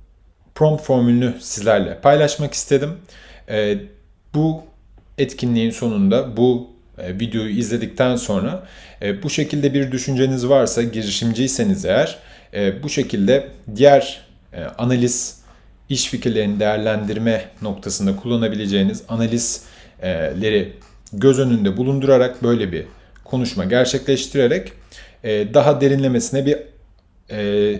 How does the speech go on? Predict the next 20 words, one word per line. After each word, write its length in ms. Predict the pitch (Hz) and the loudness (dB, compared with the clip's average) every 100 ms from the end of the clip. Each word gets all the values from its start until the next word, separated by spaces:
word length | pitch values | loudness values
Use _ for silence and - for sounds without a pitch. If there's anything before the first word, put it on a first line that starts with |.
| - 123 | -4 2
araştırma 680 | 127 123 - 131 127 90 98 | 2 2 0 -2 -2 -2 0
yapmanızı 600 | 110 123 120 113 95 95 | 0 0 -2 -2 -4 -6
kesinlikle 480 | 107 123 123 127 | -4 -4 -4 -2
öneririm. 480 | 98 123 135 156 180 170 | -2 -2 -4 -6 -8 -8
İş 160 | - | -8
fikrinizi 680 | 110 - 101 101 92 90 - - - - | -8 -12 -4 -2 -2 -2 -6 -14 -20 -6
belirterek 640 | 107 120 123 147 185 185 | 0 2 2 0 0 4
veyahut 320 | 123 101 - | 6 6 4
da, 200 | 147 147 - - - - | 0 0 -4 -20 -20 -10
e, 260 | 104 101 110 | -4 -2 4
daha 180 | 131 143 | 4 4
sonra, 600 | - 117 107 101 - - - _ - | 2 2 2 0 -4 -18 -20 _ -12
e, 60 | 82 - | -12 -6
ilgi 280 | 127 123 120 | -2 2 4
duyduğunuz 440 | 117 117 123 120 | 2 2 0 -2
bir 100 | 120 | -6
iş 220 | 123 - | -4 -6
fikriyle 680 | - 123 - 120 123 113 101 | -6 -8 -2 0 2 2 0
ilgili 380 | 95 98 110 120 | 0 -2 0 0
de 200 | 92 | 0